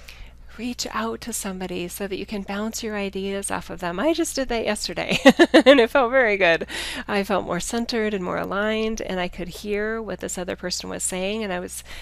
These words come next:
I could consider it and discern it for myself, and, and then choose how I wanted to feel about a situation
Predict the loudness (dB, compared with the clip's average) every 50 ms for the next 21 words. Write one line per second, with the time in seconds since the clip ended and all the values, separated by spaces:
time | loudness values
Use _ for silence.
0 | -14 -8 -8 -6 -6 -6 -8 -10 -8 -10 -10 -8 -8 -8 -6 -4 -4 -4 -4 -4
1 | -4 -6 -6 -6 -8 -8 -6 -6 -6 -6 -6 -8 -10 -10 -8 -6 -6 -6 -4 -4
2 | -2 -2 -2 -4 -6 -8 -10 -10 -10 -10 -12 -12 -10 -8 -6 -6 -4 -6 -6 -6
3 | -6 -6 -6 -8 -8 -8 -10 -12 -12 -12 -14 -16 -16 -16 -16 -16 -18 -16 -14 -8
4 | -6 -6 -6 -4 -6 -6 -6 -6 -6 -6 -6 -6 -6 -8 -10 -12 -14 -14 -14 -12
5 | -10 -6 -4 -4 -4 -4 -4 -6 -6 -8 -8 -8 -8 -8 -8 -8 -8 -8 -8 -8
6 | -10 -8 -8 -8 -6 -6 -8 -8 -8 -10